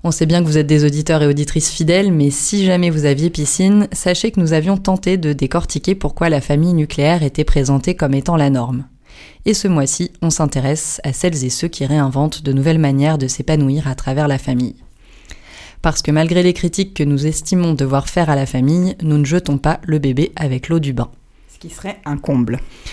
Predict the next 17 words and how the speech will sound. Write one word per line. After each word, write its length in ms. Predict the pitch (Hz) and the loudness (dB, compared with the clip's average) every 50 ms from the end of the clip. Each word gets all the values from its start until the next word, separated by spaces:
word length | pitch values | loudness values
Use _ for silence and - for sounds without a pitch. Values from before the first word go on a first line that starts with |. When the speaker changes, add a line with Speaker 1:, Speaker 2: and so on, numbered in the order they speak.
| - - - - | -16 -16 -12 -4
Speaker 1:
Il 160 | - 175 165 | 0 2 2
nous 80 | 160 156 | 4 4
paraît 240 | - 156 147 139 147 | 2 2 2 4 4
important 400 | 151 156 165 175 165 - 190 185 | 2 2 2 0 0 0 0 2
de 60 | 180 | 2
rappeler 300 | 165 170 165 185 202 202 | 2 0 2 0 0 0
qu'au 140 | 196 175 156 | 0 0 0
sein 200 | - 160 147 143 | 2 2 2 2
d'une 180 | 147 151 156 | 2 2 2
société 560 | 151 - 175 170 - - 175 170 - 180 170 - | 2 2 0 0 0 -2 0 2 2 0 0 2
inégalitaire 760 | 196 202 196 190 180 156 165 156 156 160 156 165 170 - - | 2 2 4 4 4 2 2 2 0 0 0 0 -2 0 -2
comme 160 | - 139 139 | -2 -2 -2
celle 200 | 131 - 170 175 | 0 0 0 0
dans 120 | 160 147 139 | 2 2 0
laquelle 340 | 135 135 135 - 165 160 | 0 0 0 0 2 2
nous 180 | 151 139 131 135 | 2 2 2 2
évoluons, 460 | 143 143 160 160 156 143 135 143 175 | 2 2 2 2 2 2 2 2 0